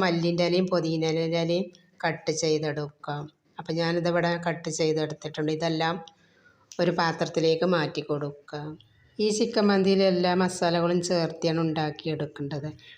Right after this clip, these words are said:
അപ്പം ഇതിലേക്ക് ഒരു ടേബിൾ സ്പൂൺ മന്തി മസാലയാണ് ചേർത്ത് കൊടുക്കേണ്ടത്. പിന്നെ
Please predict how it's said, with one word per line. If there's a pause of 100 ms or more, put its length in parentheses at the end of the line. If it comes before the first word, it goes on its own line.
(120)
അപ്പം
ഇതിലേക്ക് (480)
ഒരു
ടേബിൾ (100)
സ്പൂൺ (680)
മന്തി
മസാലയാണ്
ചേർത്ത്
കൊടുക്കേണ്ടത്. (120)
പിന്നെ